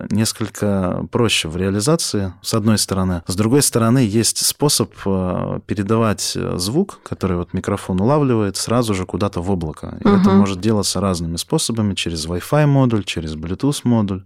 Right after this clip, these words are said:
Speaker 1: То есть есть, э, действительно разные варианты реализации
Speaker 2: Мгм.
Speaker 1: такого устройства. Допустим, вот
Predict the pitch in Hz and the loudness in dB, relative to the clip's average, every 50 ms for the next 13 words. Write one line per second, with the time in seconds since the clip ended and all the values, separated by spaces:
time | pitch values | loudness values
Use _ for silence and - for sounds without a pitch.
0 | - - - 82 80 - - - - 98 120 117 - - - - - - - 92 | -12 -10 -8 -6 -6 -6 -8 -6 -2 -2 0 0 -2 -4 -6 -8 -8 -6 -6 -6
1 | 92 92 - - 123 - 107 107 113 117 104 92 92 87 87 87 85 - 95 90 | -4 -4 -4 -4 -2 -2 2 2 4 2 2 2 0 -2 -2 -2 -4 -6 -6 -4
2 | 95 107 120 139 151 143 - - 104 98 98 98 98 98 101 101 110 107 98 - | 0 2 2 4 2 2 0 -2 -2 0 2 2 2 2 0 0 0 0 0 0
3 | - - 202 202 196 190 208 196 202 196 - 98 - - 143 160 175 165 - - | -2 2 4 4 6 6 6 6 6 4 2 0 -2 0 2 2 2 2 0 -4
4 | 110 95 101 95 - 117 104 - - 90 85 82 80 | -2 -2 -2 0 0 0 0 0 -2 -4 -4 -4 -6